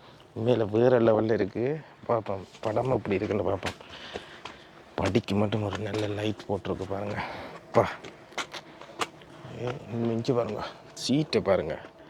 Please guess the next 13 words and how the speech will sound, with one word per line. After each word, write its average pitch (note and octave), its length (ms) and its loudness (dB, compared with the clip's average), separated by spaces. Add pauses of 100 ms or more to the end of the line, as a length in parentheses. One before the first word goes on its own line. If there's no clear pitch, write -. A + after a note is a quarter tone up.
(1600)
இந்த, C3 240 4
இது F3 180 6
வந்து G3+ 240 6
லேசர் C#3+ 520 6
தொழில்நுட்பம் A#2 560 6
தான் C3 120 8
இதுகளுக்கு A#2 360 6
பாவிச்சிருக்காங்க, A2 540 0
இந்த F#2+ 140 -2
லைட்டுகளுக்கு. G#2+ 680 2 (100)
அதனால C#3+ 400 6
வந்து C3+ 380 4
இந்த F3 180 6